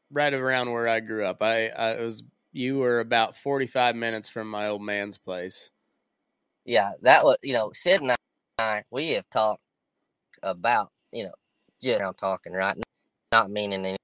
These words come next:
Speaker 2: anything, but, you know, we, we were like, "Man, if we could move to this gorgeous country." And, uh, but, you know, you still, it's, there was grass and, uh,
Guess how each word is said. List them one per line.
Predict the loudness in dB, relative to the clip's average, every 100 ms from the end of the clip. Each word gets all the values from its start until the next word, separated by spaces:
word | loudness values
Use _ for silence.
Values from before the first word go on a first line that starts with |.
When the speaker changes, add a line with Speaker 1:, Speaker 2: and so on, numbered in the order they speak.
| -10
Speaker 2:
anything, | -4 -2 0 0
but, | -2 _ -20 -20 -20 _ -8
you | 2
know, | 4 4 -2 _ _ _ -4
we, | -4 -4 -4
we | 0
were | 2
like, | 2 -2
"Man, | -6 -6
if | -6
we |
could | -8 -8 -12 _ _ _ _ _ _ _ -12
move | -2 -2
to | 0 -2
this | -4 -8 _ -2
gorgeous | 6 6 4 -2
country." | 2 2 0 -16 _ _ _ _ _ _ -2
And, | 0 2 0
uh, | -2 -4 _ _ -20 -20 -20 -20 -20 -20 _ _ _ _ _ _ _ _ _ -4
but, | 6 8 8 4
you | 0
know, | -2 -2
you | -4
still, | -8 -4 -2 -4
it's, | -2
there | 4 6
was | 4 _ _ _ _ 4
grass | 8 8 6
and, | 2 0
uh, | -2